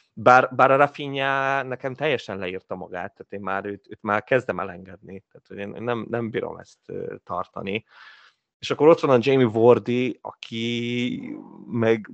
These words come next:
behoztuk, oké, türelmet kéne biztos, de, de, de például belőle akarok pénzt csinálni.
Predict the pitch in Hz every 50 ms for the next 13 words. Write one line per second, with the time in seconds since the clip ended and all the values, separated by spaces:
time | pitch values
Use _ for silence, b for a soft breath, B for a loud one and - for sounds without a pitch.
0 | 110 - 131 123 - 143 127 117 - _ - 113 - 120 117 - - 123 117 110
1 | 110 110 110 107 - _ - 123 110 117 110 107 98 101 101 - _ _ 101 104
2 | 101 98 101 101 107 113 - - - 123 113 107 104 - - 113 113 113 113 113
3 | 113 95 - - - 120 104 - 127 - - _ _ _ _ _ _ - 113 120
4 | - - 127 123 131 131 123 120 143 143 135 131 127 127 120 120 - - - 123
5 | 123 - _ _ - 131 120 117 113 107 - - - - 107 98 98 95 92 87
6 | 85 90 90 90 90 87 87 90